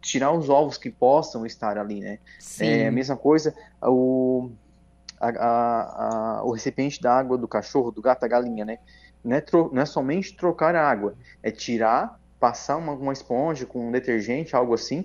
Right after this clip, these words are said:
Speaker 1: né, pra limpar bem, né, e, e eliminar de fato os ovos, né? Porque só virar o recipiente não quer dizer que se tiver ovo vai ser eliminado, provavelmente não vai ser, né? Então tem que tomar cuidado nisso também.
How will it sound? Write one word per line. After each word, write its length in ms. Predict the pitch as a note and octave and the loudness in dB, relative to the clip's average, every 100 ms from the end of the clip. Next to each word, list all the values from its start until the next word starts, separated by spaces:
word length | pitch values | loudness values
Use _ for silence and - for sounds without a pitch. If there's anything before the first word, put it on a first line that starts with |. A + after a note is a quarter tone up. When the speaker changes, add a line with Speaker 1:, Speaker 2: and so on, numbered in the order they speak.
| - - - | -10 -20 -6
Speaker 1:
né, 120 | B2+ | -4
pra 160 | C3 B2+ | 2 2
limpar 400 | B2+ B2+ - D#3+ | 4 0 2 2
bem, 360 | D3+ B2+ D3 G#3 | 2 -2 -2 -4
né, 260 | C#3 D3 | -4 -4
e, 320 | D#3+ D3 C3 C#3 | -4 -4 -2 2
e 40 | |
eliminar 360 | D3+ D#3+ C#3 A3 | 2 4 4 2
de 80 | |
fato 320 | - D#3+ C#3 B2 | 2 2 2 2
os 80 | |
ovos, 440 | A2+ F#2 - - - - - - | 0 0 -2 -18 -20 -20 -10 -8
né? 60 | |
Porque 120 | A2+ | -6
só 260 | B2 - F#3+ | -6 2 2
virar 420 | D#3 C#3+ D3 C3+ | 2 2 4 4
o 200 | F2+ A#2+ | 2 -2
recipiente 720 | A#2 - - B2+ G#3 - - - - - | -2 -10 -8 -4 -4 -6 -10 -12 -16 -6
não 100 | C3 | 0
quer 180 | D#3 | 0
dizer 400 | E3+ D3 C#3 F3 - - _ | -2 0 0 0 -8 -20 _
que 180 | - D#3 | -4 -4
se 140 | - | -4
tiver 240 | D3+ D3 C#3+ | -4 2 6
ovo 200 | C#3 D#3 | 6 4
vai 100 | E3+ | -2
ser 120 | - | -2
eliminado, 360 | F#3 G3+ B3 B2+ | -2 0 0 2
provavelmente 340 | C3 C#3+ - | 0 0 -4
não 60 | F#3 | -4
vai 120 | G#3 | -2
ser, 220 | - A#3 - _ _ | -2 -4 -6 _ _
né? 280 | G#2 A2+ D#3+ _ _ _ _ - | -8 -6 -8 _ _ _ _ -14
Então 400 | G#2+ A2+ A#2 C3 | -6 -2 0 0
tem 180 | D3 | -2
que 60 | C#3+ | -2
tomar 220 | C3+ C3+ | -2 -2
cuidado 360 | C#3 A#2+ B2+ C#3+ | -2 0 0 0
nisso 240 | B2+ - | -4 -6
também. 360 | - C3+ D#3 D3+ | -6 -4 -2 -4